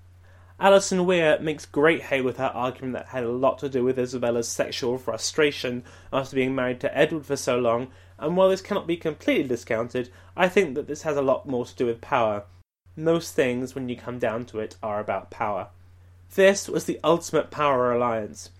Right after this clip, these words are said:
Mortimer was the archetypal medieval man. He brought the military muscle. Isabella brought the legitimacy as queen, the family connections as a sister of the King of France,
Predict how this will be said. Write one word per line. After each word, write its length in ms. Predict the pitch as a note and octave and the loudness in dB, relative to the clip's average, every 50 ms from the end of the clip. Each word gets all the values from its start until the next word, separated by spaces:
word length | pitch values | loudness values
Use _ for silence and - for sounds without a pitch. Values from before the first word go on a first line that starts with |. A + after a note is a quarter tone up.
| - - - - - - | -20 -20 -20 -20 -12 -2
Mortimer 560 | F3+ F#3 G#3 G#3+ G#3 - G3+ F3 D#3+ D3+ D3+ - - | 2 4 6 6 4 2 2 2 2 2 0 -4 -6
was 100 | D#3+ D#3 | -6 -4
the 160 | E3 F3 - - | -4 -6 -4 -2
archetypal 720 | E3 F3 F#3+ F#3 - G#3 - - - D#3 D3+ - - C#3+ | 0 0 2 2 0 -4 -4 -2 -2 -2 -2 -2 -4 -4
medieval 420 | C3+ C3+ C3+ C3 C3 B2+ C3 B2+ | -4 -2 -2 -2 -4 -4 -4 -4
man. 380 | B2 A#2+ A2+ G#2+ G2+ G2+ G#2+ G#2 - - - - - | -4 -2 -2 -4 -4 -6 -10 -12 -14 -20 -20 -20 -12
He 200 | - - G3 G3+ | -6 -2 -2 -2
brought 260 | F3+ - D#3+ E3 E3 | 0 2 4 4 4
the 80 | C#3+ C#3+ | 2 0
military 540 | D3+ D#3 D3+ D3+ D3 D3+ - D3+ C3+ C3 | -2 0 0 0 0 0 -2 -2 -2 0
muscle. 500 | B2+ C3 C3 B2+ - - - A2 G#2 A2+ - - - - - - - - - - - - - - | -2 -4 -4 -6 -6 -6 -8 -8 -8 -10 -12 -18 -20 -20 -20 -20 -20 -20 -20 -20 -20 -20 -10 -6
Isabella 600 | D3+ D3+ F3+ E3+ G3+ G#3 G3 G3+ A3 G#3+ - - - - - - - - | -4 -2 2 4 6 6 8 6 4 2 0 -8 -20 -20 -20 -20 -16 0
brought 160 | - E3 - - | 2 4 4 4
the 100 | D3 D3 | 4 4
legitimacy 720 | D3 C#3+ C#3+ - F3+ E3+ - F3 E3 D#3 C#3+ - - C#3+ | 4 4 4 2 0 0 0 -2 -4 -2 -4 -2 -2 -2
as 120 | C3+ C3 | -2 -2
queen, 480 | - - - F#3+ F3 E3 E3 E3 F3 - - - | -4 -2 0 0 0 0 0 -2 -4 -6 -8 -8
the 80 | - C#3+ | -8 -8
family 360 | - - F3+ E3 D#3 D3+ D3 | -2 0 0 0 2 0 -4
connections 680 | C#3+ - D#3+ E3+ F3+ - - - - - F3 F3 E3+ - | -6 -4 0 0 0 0 0 -4 -8 -6 -4 -4 -4 -4
as 120 | C#3+ C#3+ | -6 -6
a 60 | D3+ | -8
sister 500 | D3 - - D#3+ D#3 - - - - D#3 | -8 -8 -8 -8 -8 -8 -8 -4 -2 -2
of 80 | C#3+ C#3 | 0 0
the 80 | C#3+ C#3+ | -4 -8
King 180 | - C#3+ C#3 | -8 -6 -8
of 100 | B2+ - | -8 -8
France, 440 | - - F3 D#3+ D#3 D#3 D#3 D3 - | -6 -4 -2 0 0 0 -2 -4 -8